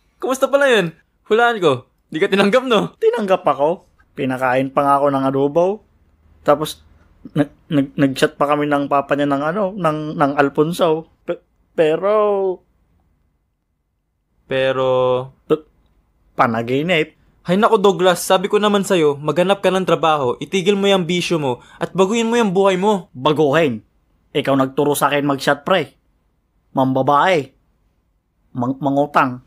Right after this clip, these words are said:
Speaker 1: Mangutang? Pre, ikaw nga itong may utang sa akin eh. Tsaka dati na yun. Sinasabi ko magbago ka kasi tumatanda na tayo.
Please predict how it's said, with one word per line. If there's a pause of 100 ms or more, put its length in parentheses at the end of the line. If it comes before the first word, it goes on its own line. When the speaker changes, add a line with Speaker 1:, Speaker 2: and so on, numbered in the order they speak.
(180)
Speaker 1:
Mangutang? (360)
Pre,
ikaw
nga
itong
may
utang
sa
akin (100)
eh. (220)
Tsaka
dati
na
yun. (240)
Sinasabi
ko
magbago
ka (160)
kasi
tumatanda
na
tayo.